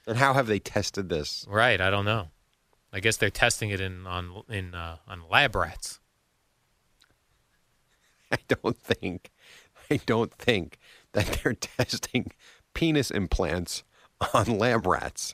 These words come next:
Speaker 2: You're not sure, though.
Speaker 1: I'm not sure, which is why I said I don't think, because how big is a lab rat's penis?
Speaker 2: Not big.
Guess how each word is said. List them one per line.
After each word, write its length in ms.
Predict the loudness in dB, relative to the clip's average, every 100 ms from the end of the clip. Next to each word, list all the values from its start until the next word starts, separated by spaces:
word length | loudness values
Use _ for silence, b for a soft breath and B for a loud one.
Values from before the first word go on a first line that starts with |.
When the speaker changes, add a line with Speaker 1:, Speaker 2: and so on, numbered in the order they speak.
| -4
Speaker 2:
You're 140 | 0
not 220 | 2 2
sure, 340 | 2 4 4 2
though. 200 | 0 -8 _ -2
Speaker 1:
I'm 180 | 0 4
not 220 | 4 4
sure, 360 | 4 4 4 4
which 200 | 2 2
is 100 | 4
why 180 | 4
I 40 | 4
said 200 | 2 2
I 100 | 4
don't 260 | 2 0 -2
think, 460 | 0 2 0 -6 _ b b b b
because 380 | -4 2 0 2
how 180 | 2 2
big 360 | 2 2 2
is 140 | 0 2
a 100 | 2
lab 320 | 2 2 2
rat's 280 | 2 2 0
penis? 560 | -4 0 -2 -2 -6 -8 -10
Speaker 2:
Not 320 | 2 2 2
big. 220 | -8 -10